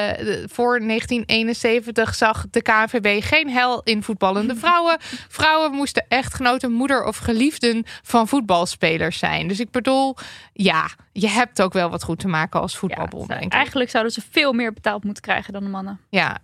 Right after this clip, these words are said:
Speaker 1: ik heb, ik, ik, ik ben, ik ben dus heel benieuwd of ik terecht, zeg maar, semi-blij ben hiermee. <laughs>
Speaker 2: Ja, of dat het, nou ja, nee,
Speaker 1: Of dat het
Speaker 2: natuurlijk is het
Speaker 1: huge
Speaker 2: goed.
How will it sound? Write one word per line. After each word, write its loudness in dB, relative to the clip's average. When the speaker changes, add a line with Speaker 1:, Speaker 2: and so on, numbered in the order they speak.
Speaker 1:
ik 0
heb, 0
ik, 0
ik, -2
ik -4
ben, 0
ik -10
ben -2
dus -2
heel 0
benieuwd -4
of -4
ik -2
terecht, 0
zeg 0
maar, 2
semi-blij 0
ben 0
hiermee. -2
<laughs> 4
Speaker 2:
Ja, 4
of -2
dat -2
het, -14
nou 6
ja, 2
nee, 2
Speaker 1:
Of 2
dat -2
het 0
Speaker 2:
natuurlijk 2
is 4
het 4
Speaker 1:
huge -6
Speaker 2:
goed. 0